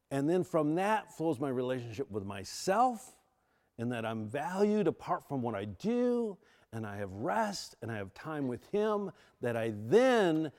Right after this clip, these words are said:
am commanded to honor parents, and from that, honor other people. But if we're not going to God in relationship, and if we have, have this, uh, bad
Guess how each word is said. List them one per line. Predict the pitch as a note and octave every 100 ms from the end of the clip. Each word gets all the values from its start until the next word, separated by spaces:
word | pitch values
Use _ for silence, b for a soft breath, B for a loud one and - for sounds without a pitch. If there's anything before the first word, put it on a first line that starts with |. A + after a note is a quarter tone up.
| b -
am | C3 B2+
commanded | C3+ B2+ C3 C3+ C3 A#2+
to | - -
honor | A2+ A#2 A#2 A#2 A2+ G2+ _ _
parents, | - E3 F3+ F3 - - b b b
and | G#2
from | - D3 D3+
that, | C#3+ C#3 - _
honor | A2+ A2 A2 G#2+ G#2
other | G#2 G#2
people. | G2 - G2+ G2 F2 - _ _ _ _ _ _ _ _ _ _ _
But | B2
if | B2
we're | B2 C#3
not | D3 F#3 D#3+
going | D3 E3 C#3+
to | B2+
God | B2 C3 B2+
in | A2
relationship, | G2+ G2+ C3 G3 E3 F3+ F3+ F#3 - b b
and | G#2 G#2+
if |
we | A2 B2
have, | C3+ B2 -
have | - B2+ A#2+
this, | A2 - _ b b b -
uh, | A2 G2 - A2 -
bad | C#3 D#3 F3